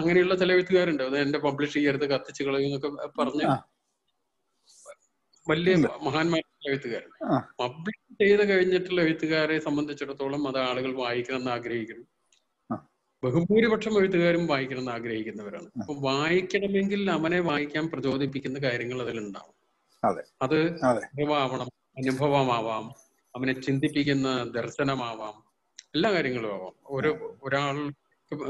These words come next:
Speaker 1: പ്രചോദിപ്പിക്കുന്ന കാര്യം മറ്റൊരാൾക്ക് പ്രചോദനമാവണമെന്നില്ല.
Speaker 2: ആ.
Speaker 1: ഒരാൾക്ക് ഇഷ്ടപ്പെടും, വേറൊരാൾക്ക് അത് ഇഷ്ടപ്പെടണമെന്നില്ലല്ലോ. അപ്പൊ അതേപോലെ പുതിയ വഴികളിൽ കൂടി എഴുത്തുകാർ പോകുന്നു. ഇപ്പം, ആ,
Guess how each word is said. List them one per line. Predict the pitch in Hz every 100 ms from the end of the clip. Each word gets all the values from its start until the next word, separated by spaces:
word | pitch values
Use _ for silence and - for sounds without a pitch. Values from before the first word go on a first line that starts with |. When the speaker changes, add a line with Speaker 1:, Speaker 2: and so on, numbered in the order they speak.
| 139 - 123 127 - -
Speaker 1:
പ്രചോദിപ്പിക്കുന്ന | 139 139 139 139 143 143
കാര്യം | 139 151
മറ്റൊരാൾക്ക് | 147 143 147 143 147
പ്രചോദനമാവണമെന്നില്ല. | 143 139 143 143 135 135 135 110 - - _ _ _ -
Speaker 2:
ആ. | 127 170 - -
Speaker 1:
ഒരാൾക്ക് | 160 165 165
ഇഷ്ടപ്പെടും, | 156 156 _ 127
വേറൊരാൾക്ക് | 135 143 143 151
അത് |
ഇഷ്ടപ്പെടണമെന്നില്ലല്ലോ. | 143 143 139 123 120 107 - - _ - - - _ _ -
അപ്പൊ | 123
അതേപോലെ | 123 131 156 170 226 - _
പുതിയ | 170 180
വഴികളിൽ | 185 170 170 170 170
കൂടി | - 170
എഴുത്തുകാർ | 175 160 165 165 165
പോകുന്നു. | 165 156 156 165 170 - _ _ _ 160
ഇപ്പം, | 147 160
ആ, | 160